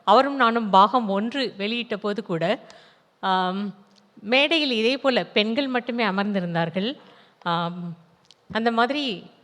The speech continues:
அதை கவனிச்சவங்க எல்லாருமே வந்து, ஆம், அமைச்சர் பெருமக்கள் உட்பட, ஆம், ஆ, எல்லாருமே, ஆ, அமர்ந்து ரசித்து கொண்டிருந்தார்கள். அந்த மாதிரியான ஒரு வித்தியாசமான மேடை இது. பெண்களுக்கு தரக்கூடிய ஒரு மரியாதை இது.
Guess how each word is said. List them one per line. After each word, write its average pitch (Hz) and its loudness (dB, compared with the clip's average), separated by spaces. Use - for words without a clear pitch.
அதை 185 -2
கவனிச்சவங்க 226 0
எல்லாருமே 214 0
வந்து, 208 -2
ஆம், 165 -4
அமைச்சர் 196 -4
பெருமக்கள் 190 -4
உட்பட, 202 -2
ஆம், 170 -4
ஆ, 165 -2
எல்லாருமே, 247 2
ஆ, 165 -2
அமர்ந்து 254 0
ரசித்து 226 0
கொண்டிருந்தார்கள். 147 -6
அந்த 214 2
மாதிரியான 254 2
ஒரு 214 0
வித்தியாசமான 240 -2
மேடை 180 -4
இது. 175 -4
பெண்களுக்கு 277 0
தரக்கூடிய 208 -2
ஒரு 175 0
மரியாதை 170 0
இது. 151 -8